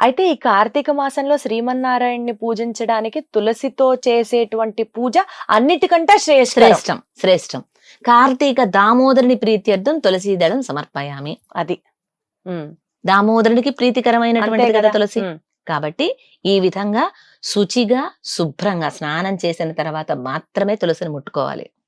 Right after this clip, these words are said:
Speaker 1: ఓకే.
Speaker 2: లేకపోతే ముట్టుకోకూడదు.
Speaker 1: అంటే పొద్దునైనా సరే, ఎప్పుడైతే
Speaker 2: ఆ.
Speaker 1: రెండు వేళ్లతో కోసేటప్పుడు కూడా స్నానం చేసే ముట్టుకోవాలి.
Speaker 2: స్నానం చేసే. స్నానం చేయకుండా తులసి పరమ పవిత్రమైనది.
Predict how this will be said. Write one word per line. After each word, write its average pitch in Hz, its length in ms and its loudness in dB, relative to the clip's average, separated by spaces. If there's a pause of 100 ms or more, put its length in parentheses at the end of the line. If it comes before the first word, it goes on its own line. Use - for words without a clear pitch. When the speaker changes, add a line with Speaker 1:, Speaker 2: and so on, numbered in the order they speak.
(100)
Speaker 1:
ఓకే. 175 220 -12 (320)
Speaker 2:
లేకపోతే 160 200 -4
ముట్టుకోకూడదు. 160 560 -6 (140)
Speaker 1:
అంటే 202 180 -2
పొద్దునైనా 254 520 2
సరే, 202 260 0 (160)
ఎప్పుడైతే 226 360 0
Speaker 2:
ఆ. 208 80 2
Speaker 1:
రెండు 208 200 4
వేళ్లతో 226 380 2
కోసేటప్పుడు 226 560 -2
కూడా 240 160 0
స్నానం 214 380 -4 (100)
చేసే 208 200 -2
ముట్టుకోవాలి. 185 480 -6
Speaker 2:
స్నానం 226 340 -2 (100)
చేసే. 262 260 -4 (400)
స్నానం 214 480 0
చేయకుండా 226 300 2
తులసి 208 280 0
పరమ 208 240 0
పవిత్రమైనది. 208 800 0